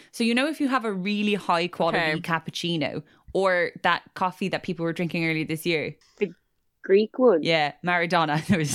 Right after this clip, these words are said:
Speaker 1: a joke.
Speaker 3: <laughs>
Speaker 1: Or
Speaker 3: He's
Speaker 1: I
Speaker 3: Argentinian.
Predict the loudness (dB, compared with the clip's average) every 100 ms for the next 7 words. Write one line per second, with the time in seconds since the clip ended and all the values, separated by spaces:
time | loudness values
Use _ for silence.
0 | 0 0 -2 -14 -18 -20 _ _ -16 -4
1 | -2 -2 -4 2 10 12 12 12 12 12
2 | 12 12 12 12 12 8